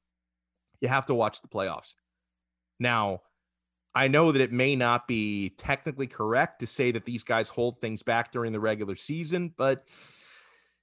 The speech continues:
they kinda do. They kinda do hold back a little bit in the regular season, 'cause in the playoffs, where every moment gets magnified times a hundred, the physicality, the speed,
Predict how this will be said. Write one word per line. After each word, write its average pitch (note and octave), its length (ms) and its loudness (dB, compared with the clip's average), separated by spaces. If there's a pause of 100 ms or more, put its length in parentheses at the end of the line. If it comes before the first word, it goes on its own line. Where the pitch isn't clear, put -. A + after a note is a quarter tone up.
(120)
they D#3+ 80 -2
kinda E3 380 -2
do. A2 280 -8 (380)
They C3+ 80 2
kinda E3 320 -2
do C#3 220 0
hold A#2 240 2
back G#2+ 240 2
a - 20 -4
little G#2 220 -4
bit G2+ 100 0
in - 60 -10
the G#2 80 -6
regular F#2 320 -4
season, F#2+ 340 -8
'cause G#2 200 -8
in E3 100 0
the F3 80 0
playoffs, C#3 560 0
where - 200 -4
every C#3+ 400 -4
moment D3 440 -4
gets A#2+ 200 -4
magnified A2+ 1000 -4
times A#2 540 -2
a G#2 80 -4
hundred, A#2 720 -2 (720)
the A2 80 -2
physicality, C3 1200 0
the G2+ 80 -12
speed, A2 720 -6